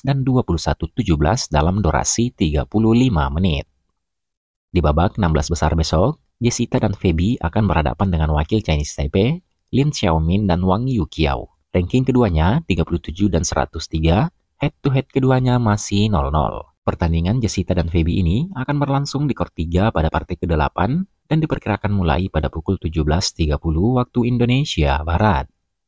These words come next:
Ganda putri Indonesia lainnya, Lani Tria Mayasari dan Rahel Alesha Ross juga berhasil ke babak enam belas besar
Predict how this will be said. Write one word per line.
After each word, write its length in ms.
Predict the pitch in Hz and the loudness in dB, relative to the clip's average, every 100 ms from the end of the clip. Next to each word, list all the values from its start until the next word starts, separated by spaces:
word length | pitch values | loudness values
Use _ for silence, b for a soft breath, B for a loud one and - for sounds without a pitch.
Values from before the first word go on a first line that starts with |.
| _ _ _ _ _ _ _ _ _ _ _ _ _ _ _ - | _ _ _ _ _ _ _ _ _ _ _ _ _ _ _ -6
Ganda 240 | 82 78 | -2 0
putri 400 | - - 117 - | -2 0 0 0
Indonesia 480 | 127 85 80 110 104 | 0 0 0 2 2
lainnya, 600 | 82 80 82 113 180 151 _ - | 2 0 0 0 -2 -6 _ -4
Lani 320 | 78 82 87 | -2 0 -2
Tria 240 | - 120 104 | 0 0 2
Mayasari 560 | 82 78 - 87 101 | 2 0 0 0 0
dan 160 | 85 80 | 0 0
Rahel 400 | 85 82 95 - | 0 0 -2 -2
Alesha 400 | 76 76 - 87 | -2 -2 0 0
Ross 220 | 104 - | -2 -2
juga 220 | 85 82 80 | -2 0 0
berhasil 460 | 78 78 - 92 | -2 -4 -2 -2
ke 100 | 82 | -2
babak 320 | 71 76 90 | -4 -2 -2
enam 160 | 85 73 | -2 -4
belas 220 | 69 - | -4 -4
besar 400 | - 82 107 175 | -4 0 0 -2